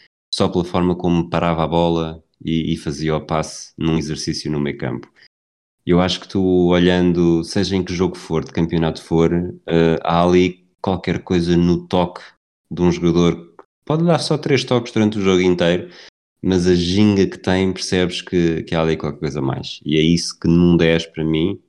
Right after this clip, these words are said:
eh, é, é bastante interessante. Isso, e uma coisa que se perdeu, acho que hoje em dia os dez já não têm necessariamente isso, eh, ou pelo menos todos, até porque já não há tantos dez,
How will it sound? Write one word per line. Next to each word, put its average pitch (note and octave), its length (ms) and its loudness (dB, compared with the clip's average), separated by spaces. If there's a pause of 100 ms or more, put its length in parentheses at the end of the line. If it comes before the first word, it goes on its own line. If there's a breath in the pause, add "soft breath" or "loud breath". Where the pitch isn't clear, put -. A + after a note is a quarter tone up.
(180)
eh, E2 260 -4 (100)
é, C#2+ 640 -6
é C#2 80 -4
bastante C2+ 400 -8
interessante. B1+ 460 -8 (380 loud breath)
Isso, - 460 0 (420)
e G#2 200 8
uma G#2+ 180 6
coisa E2+ 280 2
que - 100 -10
se - 80 -8
perdeu, E2 480 0
acho D2+ 160 -6
que E2+ 80 -6
hoje D2+ 100 -4
em D#2 80 0
dia D2+ 160 -2
os D2+ 140 -2
dez D#2 260 0
já C#2 80 -6
não C#2+ 140 -4
têm C#2+ 180 -6
necessariamente D2 680 -2
isso, - 200 -8 (680 soft breath)
eh, D#2 420 0
ou - 80 -2
pelo C#2+ 140 0
menos C#2+ 220 0
todos, D#2+ 420 0
até - 160 -4
porque - 140 -4
já D2+ 80 0
não D2 100 4
há C#2 80 -2
tantos C#2+ 260 -4
dez, D2 520 -2